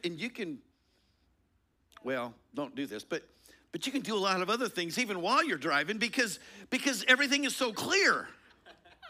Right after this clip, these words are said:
I got in trouble for this. We, <laughs>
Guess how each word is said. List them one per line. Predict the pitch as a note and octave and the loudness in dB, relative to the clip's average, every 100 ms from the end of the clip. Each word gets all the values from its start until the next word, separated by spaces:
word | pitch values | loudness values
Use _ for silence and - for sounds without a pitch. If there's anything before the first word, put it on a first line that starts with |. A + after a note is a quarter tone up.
| C#5 _ _ _ _ - - - - | -18 _ _ _ _ -20 -20 -20 0
I | F3+ | 2
got | G3+ G3 | 4 2
in | C3+ | 0
trouble | F#3 F3+ D#3 | -2 -2 -4
for | - | -6
this. | C#3+ C#3+ C#3 | -4 -2 -2
We, | D#3 D#3 - - - | -4 -4 -6 -18 -8
<laughs> | D#3 - - - - - D#5+ | -6 -6 -12 -18 -20 -10 -2